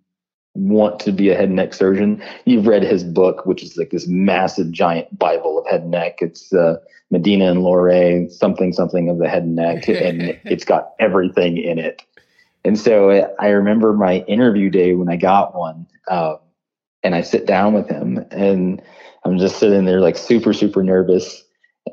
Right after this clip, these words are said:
Speaker 1: And he just kinda looks at me and he's like, "Let's go see a patient."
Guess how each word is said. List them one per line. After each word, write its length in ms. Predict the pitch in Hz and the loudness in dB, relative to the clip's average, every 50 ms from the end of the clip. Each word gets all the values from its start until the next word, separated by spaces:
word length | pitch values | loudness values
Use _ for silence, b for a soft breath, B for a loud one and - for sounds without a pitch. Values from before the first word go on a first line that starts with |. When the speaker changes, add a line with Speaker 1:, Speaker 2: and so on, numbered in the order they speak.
| - | -2
Speaker 1:
And 520 | 104 95 90 90 90 90 90 90 90 87 - - _ _ _ _ _ _ _ _ _ _ _ _ - | 0 2 2 2 2 2 2 0 -2 -2 -4 -8 _ _ _ _ _ _ _ _ _ _ _ _ -10
he 120 | - 110 | -6 -4
just 140 | 101 101 - | -4 -4 -2
kinda 180 | - 113 95 90 | -2 0 0 2
looks 260 | 92 101 104 - - | 2 2 2 2 2
at 160 | 120 107 104 104 | 2 2 2 2
me 120 | 107 104 | 2 2
and 100 | 101 98 | 2 2
he's 180 | 98 90 - - | 0 0 0 0
like, 260 | 98 82 - - - - | -2 -2 -2 -4 -6 -2
"Let's 160 | - 135 139 - | 0 0 0 2
go 140 | - 131 | 0 0
see 160 | 117 - 123 110 | 2 2 2 0
a 40 | |
patient." 460 | - - 117 101 101 - 101 95 101 | 2 2 2 2 2 0 -2 -2 -4